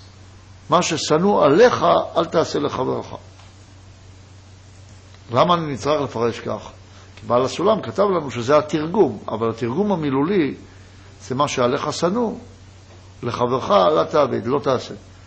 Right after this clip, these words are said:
"מה ששנוא עליך, אל תעשה לחברך", אבל זה לא "ואהבת לרעך כמוך". "ואהבת" זה פירוש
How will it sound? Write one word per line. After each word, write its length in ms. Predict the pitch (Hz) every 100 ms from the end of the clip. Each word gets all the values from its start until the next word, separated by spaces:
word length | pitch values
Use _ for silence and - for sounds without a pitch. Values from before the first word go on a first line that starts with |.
| - - - -
"מה 80 |
ששנוא 380 | 131 123 143 180
עליך, 220 | 220 226
אל 140 | - 165
תעשה 280 | 185 160 190
לחברך", 440 | 170 156 160 - 175 - -
אבל 140 | 113
זה 100 | 110
לא 80 | 135
"ואהבת 280 | 226 226 147
לרעך 360 | 143 110 117 117
כמוך". 340 | 110 98 - - - - -
"ואהבת" 320 | 123 120 196
זה 300 | 175 131 127
פירוש 420 | 131 131 170 -